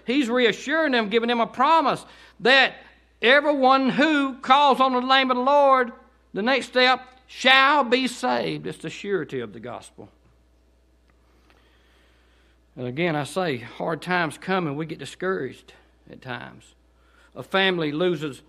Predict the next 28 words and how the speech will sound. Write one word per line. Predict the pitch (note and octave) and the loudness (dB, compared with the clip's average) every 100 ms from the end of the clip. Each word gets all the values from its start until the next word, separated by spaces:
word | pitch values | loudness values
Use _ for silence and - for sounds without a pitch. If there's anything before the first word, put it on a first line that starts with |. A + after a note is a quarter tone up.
| - | -20
a | - | -14
child. | - E3+ - - - - _ _ _ _ _ _ _ _ | -8 -6 -6 -10 -18 -20 _ _ _ _ _ _ _ _
That | G2+ A2+ | -10 -8
can | E3 C#3 | -8 -10
be | B2+ | -10
de-, | A#2 - | -10 -2
I | F3+ | 0
never | F#3+ G#3 G#3+ | 2 0 -2
lost, | A#3+ - F3+ | -6 -6 -6
that | G#3 | -4
can | G3+ | -4
be | F3 | -6
devastating. | E3 A#3 A#3+ E3+ - A#2+ - - - - | -6 -8 -8 -10 -16 -20 -20 -20 -20 -2
Can | G3+ G3 | 0 0
you | A#3+ | 0
not | A3 B3 B3+ - | 2 2 0 -2
see | A3+ C4 | 0 0
where | G3+ A#3 A3+ | 0 0 2
their | G#3+ | 0
faith | - A3 A#3 B3+ | 0 2 2 2
may | A3 A3+ | -2 -2
be | A3+ G#3+ | -2 -6
shook? | - G#3 B3+ C#4+ - - _ _ _ _ _ _ _ _ _ _ _ _ _ _ | 0 4 4 2 -8 -20 _ _ _ _ _ _ _ _ _ _ _ _ _ _
Even | G#3 C#4+ C4+ C#4+ | -2 2 2 4
we | F#4 | 4
can | - A#3 | 4 2
understand | G#3 F3 - - D3+ C3+ A#2+ | 2 0 -4 -4 -2 -4 -8
that. | A2 - _ | -12 -18 _